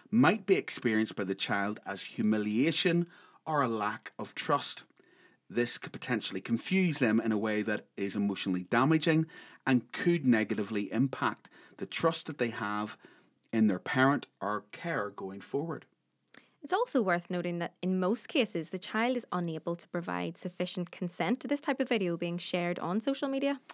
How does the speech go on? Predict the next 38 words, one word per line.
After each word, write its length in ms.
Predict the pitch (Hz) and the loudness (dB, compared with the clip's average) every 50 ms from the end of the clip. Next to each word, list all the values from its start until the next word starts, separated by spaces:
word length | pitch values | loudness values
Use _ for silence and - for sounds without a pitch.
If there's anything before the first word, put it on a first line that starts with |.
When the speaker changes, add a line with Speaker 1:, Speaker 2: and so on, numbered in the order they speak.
| - | -16
Speaker 1:
Yes, 440 | - - 120 139 120 - - - - - | -10 -2 4 4 4 4 4 -4 -4 -2
and 340 | - 127 120 120 123 123 113 | 0 0 2 2 0 0 -2
consent 580 | - - 120 104 - - - 151 135 139 - - - | -2 -4 -4 -2 -2 0 2 2 2 0 0 -4 -2
is 220 | - 143 135 131 - | 0 0 2 2 0
key. 420 | - - - 127 95 - - - _ - - - - - - | -4 -2 -2 -2 -2 -2 -4 -14 _ -20 -20 -20 -20 -16 -8
The 60 | - 104 | -6 0
power 300 | - - - 160 160 175 | 2 6 8 8 8 10
dynamic 480 | 185 180 175 165 160 160 160 135 - - | 8 8 8 8 8 6 4 2 0 0
is 200 | - 123 120 - - | -2 -2 -2 0 2
uneven 480 | 123 123 123 - 135 139 131 151 147 | 2 2 4 4 4 4 4 4 2
between 340 | 131 113 - - - 127 107 | 0 0 -2 -2 0 0 0
a 60 | 92 | 0
child 460 | - - - 127 120 123 123 127 131 127 | -2 -4 0 2 2 4 4 2 0 0
and 120 | - 107 104 | 0 -2 -2
the 60 | 98 | -2
person 480 | - - - 120 117 - - 143 120 - - - - - - - | -4 -2 -4 -2 -2 0 0 0 0 0 -2 -14 -20 -20 -10 0
who 80 | - 120 | 2 2
is 160 | 107 - - | 2 4 2
meant 180 | 110 104 95 | 0 0 0
to 60 | - - | -6 -8
care 320 | - - - 123 117 123 | -10 -4 0 2 2 2
for 480 | - - - 156 143 143 143 143 135 - - | 0 -2 0 2 2 4 4 2 0 -4 -6
and 140 | 110 110 - | -6 -6 -6
protect 420 | - - - - 139 - - - | -6 -8 -6 -6 -6 -6 -6 -4
them. 220 | - 139 - - - - - - - - - - _ - | -4 -4 -4 -6 -8 -14 -20 -20 -20 -20 -20 -12 _ 2
Even 420 | 143 156 165 160 156 165 - 170 - | 4 4 4 4 4 2 2 2 0
if 260 | 143 139 131 - - | 0 -2 -2 -2 -2
they 220 | - 127 120 120 | 0 0 2 2
are 220 | - - 107 113 - - | 2 2 2 2 2 2
asked, 480 | 143 160 160 151 135 - - - - - | 2 4 4 4 4 2 -2 -4 -6 -12
a 40 | - | -12
child 380 | - - - - 120 107 110 110 | -6 -4 -2 0 0 0 2 0
may 180 | 107 107 104 | 2 0 0
feel 360 | 104 101 - - 110 104 107 107 | -2 -6 -4 -4 -4 -4 -4 -6
they 200 | - 101 101 101 | -6 -6 -6 -6
can't 320 | - - - 104 104 - | -8 -10 -10 -10 -8 -6
say 200 | - - 127 135 | -4 -2 0 2
no, 380 | 151 160 165 190 208 180 120 | 4 4 4 4 4 2 2